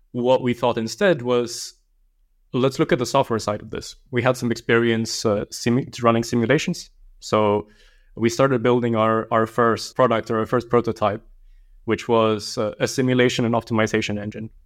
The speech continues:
for these systems. So again, imagine you have a, a, <laughs> a tube that goes from London to Edinburgh, and you want to send pods through this tube. One of the key aspects of Hyperloop is you have to pump a lot of the air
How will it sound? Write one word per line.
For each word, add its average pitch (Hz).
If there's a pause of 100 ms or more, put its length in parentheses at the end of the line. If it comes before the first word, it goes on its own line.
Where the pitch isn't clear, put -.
(260)
for 107
these 101
systems. - (100)
So 107 (420)
again, 127
imagine 117
you 110
have 110
a, 110 (200)
a, 123 (140)
<laughs> -
a 127
tube 139
that 123
goes 131
from 120
London 120
to 123
Edinburgh, 156 (540)
and 107 (200)
you 120
want 117
to 117
send 120
pods -
through 110
this -
tube. - (840)
One 123
of 151
the 147
key 139
aspects 131
of 117
Hyperloop 151
is - (100)
you 113
have 123
to 117 (200)
pump 131
a 127
lot 120
of 123
the 117
air 113